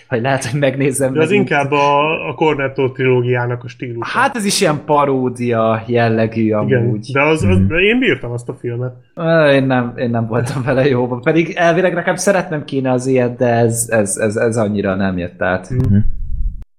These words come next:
Speaker 3: Na akkor második kérdés Zsolttól.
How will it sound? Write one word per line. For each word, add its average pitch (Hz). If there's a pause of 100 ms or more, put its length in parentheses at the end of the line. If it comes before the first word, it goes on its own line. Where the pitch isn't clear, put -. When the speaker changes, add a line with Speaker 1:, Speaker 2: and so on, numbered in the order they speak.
(560)
Speaker 3:
Na 117
akkor 98 (260)
második 107
kérdés 92
Zsolttól. 104